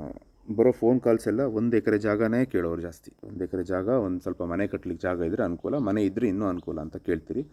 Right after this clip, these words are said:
ಇದೊಂದು ಸೂಟ್ ಆಗಬಹುದು. ಆ, ಕೃಷಿ ಮಾಡೋರಿಗೆ ಮಾತ್ರ ಈ ಜಾಗ ಚೆನ್ನಾಗಿದೆ. ನಾನು ಫಾರ್ಮ್ ಹೌಸ್ ಮಾಡ್ಕೊಂಡಿರ್ತೀನಿ, ಹಣ್ಣಿನ ಗಿಡಗಳು ಬೆಳೆಸ್ಕೊಂಡಿರ್ತೀನಿ ಅಂದ್ರೆ ಇದಷ್ಟು ಸೂಕ್ತವಾಗಿರ್ಲಿಕ್ಕಿಲ್ಲ. ಊರಿಂದ ಸ್ವಲ್ಪ ಹೊರಗಿದೆ, ಒಂದು ಕಿಲೋಮೀಟರ್ ಹೊರಗಿದೆ.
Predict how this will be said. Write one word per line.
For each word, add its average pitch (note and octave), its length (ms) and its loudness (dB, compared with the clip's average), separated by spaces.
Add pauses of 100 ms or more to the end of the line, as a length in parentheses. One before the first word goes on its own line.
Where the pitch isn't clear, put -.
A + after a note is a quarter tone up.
(560)
ಇದೊಂದು A#2+ 240 4
ಸೂಟ್ C3 220 2
ಆಗಬಹುದು. B2 480 2
ಆ, - 1300 -18 (160)
ಕೃಷಿ C#3+ 300 6
ಮಾಡೋರಿಗೆ C#3+ 480 8
ಮಾತ್ರ C3+ 300 2 (320)
ಈ A2 120 -4
ಜಾಗ A2 280 -2
ಚೆನ್ನಾಗಿದೆ. G2 800 -6 (180)
ನಾನು F#2 560 -2
ಫಾರ್ಮ್ A#2+ 400 4
ಹೌಸ್ A#2 180 0
ಮಾಡ್ಕೊಂಡಿರ್ತೀನಿ, G#2 720 -2
ಹಣ್ಣಿನ A2+ 340 0
ಗಿಡಗಳು G2 320 0
ಬೆಳೆಸ್ಕೊಂಡಿರ್ತೀನಿ F#2 760 -6
ಅಂದ್ರೆ D#2+ 260 -6
ಇದಷ್ಟು - 480 -6
ಸೂಕ್ತವಾಗಿರ್ಲಿಕ್ಕಿಲ್ಲ. F2+ 920 -4
ಊರಿಂದ C#3 500 4
ಸ್ವಲ್ಪ C3+ 300 -6 (520)
ಹೊರಗಿದೆ, G#2+ 320 0
ಒಂದು G#2 220 -2
ಕಿಲೋಮೀಟರ್ G2+ 400 -4
ಹೊರಗಿದೆ. G#2+ 460 0